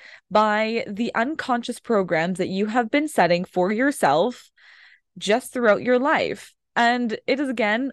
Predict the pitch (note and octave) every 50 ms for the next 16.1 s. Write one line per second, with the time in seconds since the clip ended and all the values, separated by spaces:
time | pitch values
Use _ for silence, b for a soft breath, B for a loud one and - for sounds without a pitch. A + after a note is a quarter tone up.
0 | - - G#3+ G#3+ G#3 - - F#3 D#3 E3 F3+ G#3+ A#3 G#3+ G#3 F#3+ - - - A3
1 | A3 A#3 A3 A3 F#3+ F#3+ G#3 G3+ - - - G#3+ G3 G3 F#3+ F#3+ F#3 F3+ F3+ F3+
2 | F3 F3+ F3+ F#3 G3 A#3 C4+ C#4+ - - G3+ F#3+ F#3+ G3 - - G#3+ G#3 G#3+ A3
3 | A3 G3+ - - - C4+ C#4 A#3 D#3 B2+ C3+ E3+ G3+ b b b b b b -
4 | - A#3 A#3+ B3+ B3+ A3+ G#3 F#3 F3+ E3+ D#3 D#3 D3+ E3 - b b b b F3+
5 | F#3 F#3 G3 G#3+ A#3+ A3+ G#3+ A#3+ B3 F#3+ D3+ C#3 F#3 - _ b b b b b
6 | b b b b - F#3+ G3+ G3+ G#3 G#3 G#3 G#3 G#3 - - - _ - G3 F#3+
7 | - F#3+ G3+ G#3 A#3+ G#3 A#3 B3+ B3+ B3 A#3+ B3+ D4 D#4+ - C2 - - G#3 G#3+
8 | _ _ - A3+ A3+ - A#3+ B3+ A#3+ A#3+ A#3+ A#3+ A#3 A#3+ A#3 G#3 - - G#3+ A3
9 | A3 A3+ A3 G3 G3+ - - F#3 F3+ F3+ F3 F3 - - - - A3+ A#3+ C4 C#4
10 | D4 D4 - - G#3+ B3 C4 A#3+ - A3+ A3 A3+ A3+ A3 A3+ A3+ - - A#3 A3+
11 | G#3+ G#3+ B3 B3 - - A3 G3+ G3+ G3+ A3+ C4 - b b b b G3 F#3+ G3
12 | A3+ C4 C#4+ C4+ - _ - - D4+ D#4 - - G#3+ D#3 D3+ E3 - - - b
13 | b b b b - G#3+ - - C4 C4+ C#4+ D4+ - - B3+ - - C#4 C4+ C#4+
14 | C#4 B3+ G#3 A3+ G3+ G#3+ A3+ G#3+ G#3 G#3 G#3 A3 F#3+ - - - - - C4+ -
15 | - - - A#3 A3 - - - A#3+ A3+ A3+ - - G3 G#3 G#3+ A3+ A#3 A3+ G#3+
16 | G3+ G3+